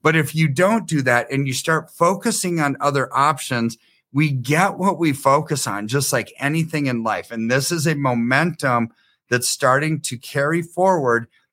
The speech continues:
And you're seeing it already with different states and Ron DeSantis saying what he's saying and moving into a world where they're not going to accept digital currency. We get to take advantage of that by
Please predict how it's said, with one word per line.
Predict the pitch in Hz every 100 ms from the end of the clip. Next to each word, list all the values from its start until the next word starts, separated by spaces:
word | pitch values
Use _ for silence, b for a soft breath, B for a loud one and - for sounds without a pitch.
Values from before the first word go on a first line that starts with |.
| _
And | 143 147
you're | 143
seeing | - - 208 208
it | 165
already | 139 135 110 107
with | 110 -
different | 160 165 175 160
states | - 131 123 -
and | 117
Ron | 117 143 160
DeSantis | 143 135 131 123 117
saying | - 139 143
what | 143
he's | 139 127
saying | 135 127 120 b b b b -
and | 131 127 127
moving | 156 202 165 170 151 139
into | 143 139 147
a | 135
world | 131 139 139 131
where | 127 120 110
they're | 123 139
not | 165 160 -
going | 143 139
to | 131
accept | 120 - - 123 -
digital | 117 110 107 98 92 _
currency. | - 143 131 104 - b b _
We | 135 175
get | 220 -
to | 160
take | 180 165
advantage | 143 120 156 175 151
of | 131
that | 120 113 -
by | 123